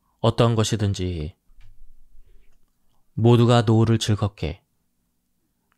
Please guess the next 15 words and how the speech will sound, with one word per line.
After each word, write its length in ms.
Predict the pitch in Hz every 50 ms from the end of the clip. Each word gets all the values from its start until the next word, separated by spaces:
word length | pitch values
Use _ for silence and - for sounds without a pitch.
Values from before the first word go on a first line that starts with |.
| _ -
그리고 300 | 117 110 104 110 110 -
따분하지 480 | 123 123 117 123 120 120 117 - 117
않게 600 | 110 104 95 - - 95 90 87 82 69 76 - - _ _ _ _ _ _ _ _ _ _ _ _ _ _ _ _ _ _ _ _ _ -
보내는 360 | - 123 120 120 117 117 113
데 100 | 117 113
도움이 340 | - - 113 110 107 107 101
된다. 400 | - 87 82 80 78 73 - - _ _ _ _ _ _ _ _ _ _ _ _ _ _ _ _ _ _ _ _ _ _ _ _ _ _ _ _ _ _ _ _ _ _ _ _ _ _ _ _
고독을 420 | - 120 113 117 110 117 117 113 -
피하는 340 | - - 143 131 131 127 120
방법도 720 | 113 107 107 104 90 - _ 90 87 82 73 87 - _ _ _ _ _ _ _ _ _ _ _ _ _ _ _ _ _ _ _ _ _ _ _ _ -
스스로의 500 | - - 170 - - 151 151 143 143 117
노력 260 | 113 110 113 110 98
없이는 580 | 87 - - - 85 87 87 82 76 80 87 - _ _ _ _ _ _ _ _ _ _ _ _ _ _ _ _ _ _ _ _ _ _ _
해결되지 480 | - 170 156 160 151 143 139 127 - 120
않는다. 480 | 90 78 82 87 87 82 80 76 -